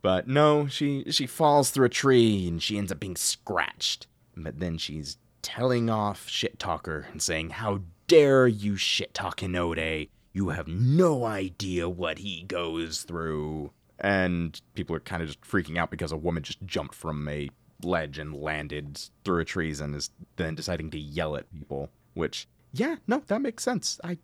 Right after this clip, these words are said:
I have no idea why anyone would do that, but she's irrational.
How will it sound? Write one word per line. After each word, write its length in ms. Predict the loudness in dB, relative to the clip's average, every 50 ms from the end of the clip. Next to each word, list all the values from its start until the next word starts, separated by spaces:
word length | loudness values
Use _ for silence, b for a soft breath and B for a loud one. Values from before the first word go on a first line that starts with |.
| _ _ _
I 160 | -4 -2 -2
have 220 | -2 -2 -4 -4 -6 -10 -16 -12 _ -4
no 360 | -2 0 0 0 0 -2 -2
idea 520 | -2 -4 -4 -2 0 0 2 2 2 0 -2 -6 -10 -18 _ _ -20 -20 -20 -20 -10
why 520 | -4 -2 -2 0 0 0 0 0 0 0 -2 -2
anyone 440 | -4 -4 -4 -4 -4 -4 -4 -4
would 140 | -6 -8 -10 -12 _ _
do 160 | -6 -4 -2 0
that, 220 | 0 0 -2 -2 -6 _ _ _ _ 0
but 220 | 0 0 0 -4
she's 260 | -4 -2 -2 -2 0
irrational. 680 | 2 2 4 6 6 6 6 4 2 2 2 2 2 0